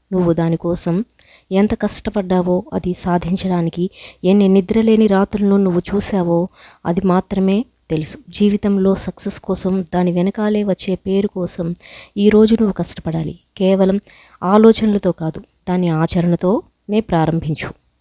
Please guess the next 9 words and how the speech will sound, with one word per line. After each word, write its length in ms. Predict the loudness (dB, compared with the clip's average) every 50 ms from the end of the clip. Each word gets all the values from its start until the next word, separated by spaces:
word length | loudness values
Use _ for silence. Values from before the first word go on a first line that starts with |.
| _ _ _ _ _ _ _ _ 2
ఎన్ని 220 | 4 4 6 4
కష్టాలు 460 | 4 2 -2 -2 -2 0 0 2 4 4
వచ్చినా 380 | 2 2 0 0 0 2 0
దానితోనే 600 | 0 2 2 2 2 2 2 0 0 0 0 -2
సహవాసం 540 | -2 -4 -6 -8 -6 -4 -6 -4 -4 -6 -6 -4 -2
చేస్తూ 420 | -2 -4 -4 -4 -4 -2 -2 -2
ముందుకు, 560 | -2 -2 -2 0 0 0 0 -2 -2 -4 -6 -6 _ -16 -20 -20 -20 _ -2 2
మునుముందుకు 560 | 4 6 6 6 6 4 2 0 -2 -4 -4
సాగిపో. 560 | -4 -4 -2 -2 -2 -4 -6 -8 -8 -10 -10